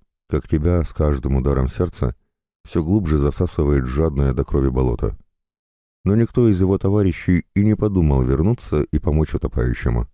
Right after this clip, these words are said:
Они неслись, разбрызгивая берцами грязь, к спасительному противоположному берегу. Их гнал страх, заглушающий чужие вопли, заставляющий слышать лишь собственное хриплое дыхание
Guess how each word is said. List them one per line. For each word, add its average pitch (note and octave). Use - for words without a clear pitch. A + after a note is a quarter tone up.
Они D2+
неслись, C#2+
разбрызгивая B1+
берцами B1
грязь, C#2+
к -
спасительному C#2+
противоположному C#2
берегу. A#1
Их G2+
гнал D#2+
страх, F2+
заглушающий C2
чужие B1+
вопли, C#2+
заставляющий G#2
слышать F#2+
лишь F#2
собственное D#2+
хриплое C#2+
дыхание C2